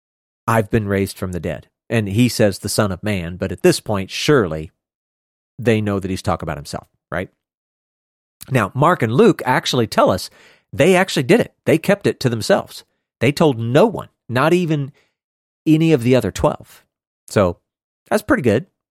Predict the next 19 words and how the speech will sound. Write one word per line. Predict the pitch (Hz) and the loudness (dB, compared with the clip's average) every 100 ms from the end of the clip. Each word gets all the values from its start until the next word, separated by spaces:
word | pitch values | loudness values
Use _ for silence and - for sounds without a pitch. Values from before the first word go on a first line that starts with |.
| _ - | _ -10
Gotta | 120 | -4
give | 117 113 | -2 0
them | 143 | 0
kudos | 139 139 110 98 131 - _ - | 0 0 2 2 -2 -10 _ -10
for | 101 - | -10 -10
self-control. | - 123 - 107 110 98 151 _ _ _ _ _ | 0 0 0 -4 -2 -2 -4 _ _ _ _ _
But | 175 170 | -2 2
this | 175 - | 0 2
thing | 233 269 | 0 0
about | 269 190 139 - | 0 -2 -2 -6
questioning | - - 175 175 - 120 101 98 | -6 0 0 0 -4 -4 -4 -2
what | 110 151 - | 0 0 0
the | 143 | -2
rising | 123 117 123 147 135 160 151 | -2 0 2 2 2 0 0
of | 120 | -2
the | 107 | -2
dead | 117 117 110 | 0 0 0
might | 110 101 101 | -2 -4 -4
mean. | 117 92 80 | -4 -4 -8